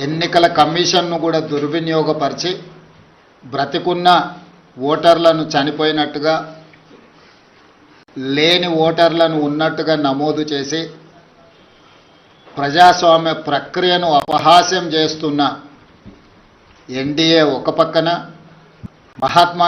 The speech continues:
గాంధీ గారి స్ఫూర్తితో సాధించుకున్న ప్రజాస్వామ్యం, శాంతియుతంగా ప్రపంచాన్నే జయించొచ్చు అని ఆదర్శంగా నిలబడిన మహాత్మా గాంధీ గారి స్ఫూర్తితో డాక్టర్ బాబాసాహెబ్ అంబేద్కర్ గారు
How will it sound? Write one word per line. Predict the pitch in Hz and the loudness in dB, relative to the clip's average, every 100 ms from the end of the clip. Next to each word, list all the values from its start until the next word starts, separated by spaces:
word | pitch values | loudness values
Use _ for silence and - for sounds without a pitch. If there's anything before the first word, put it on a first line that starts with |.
| 160 | 4
గాంధీ | 151 165 165 165 | 4 4 0 4
గారి | 170 160 - | 6 4 -2
స్ఫూర్తితో | - 165 180 185 151 165 - | -4 -2 -2 -4 -2 -2 2
సాధించుకున్న | 151 151 160 156 156 147 147 | 4 4 0 -6 -6 -6 -6
ప్రజాస్వామ్యం, | 143 147 170 165 160 160 165 175 - - _ - - | -4 2 2 2 0 0 -4 -10 -16 -20 _ -16 -6
శాంతియుతంగా | - 160 180 180 170 165 160 175 175 170 160 - - - _ _ _ _ 143 | 2 4 4 2 0 0 2 2 6 4 4 -12 -20 -20 _ _ _ _ -2
ప్రపంచాన్నే | 147 175 180 170 175 165 165 135 | 2 4 4 4 2 2 -2 -2
జయించొచ్చు | 147 156 160 165 160 165 156 | 0 0 0 -2 -4 -2 0
అని | 151 151 143 | 0 2 2
ఆదర్శంగా | 143 151 160 147 147 147 | 2 -2 -2 -4 -2 -2
నిలబడిన | 147 147 147 143 - - - - _ _ _ _ _ - - - - | 0 0 -2 -2 -6 -10 -20 -20 _ _ _ _ _ -20 -20 -20 -4
మహాత్మా | 135 156 165 160 165 156 | 0 2 2 0 0 2
గాంధీ | 156 160 156 | 0 0 -2
గారి | 151 147 147 | -2 -2 -6
స్ఫూర్తితో | - 156 170 151 165 165 170 - - - - - _ _ _ _ _ _ _ _ - - _ - | -6 -4 -4 -4 -4 -2 -4 -6 -18 -20 -20 -20 _ _ _ _ _ _ _ _ -20 -20 _ -20
డాక్టర్ | 120 147 151 - 156 135 | -2 2 2 0 -2 2
బాబాసాహెబ్ | 147 156 180 180 170 170 170 - 147 | 4 6 6 6 6 6 4 2 -4
అంబేద్కర్ | 147 170 170 175 165 160 | -2 -4 -2 2 2 4
గారు | 156 | 2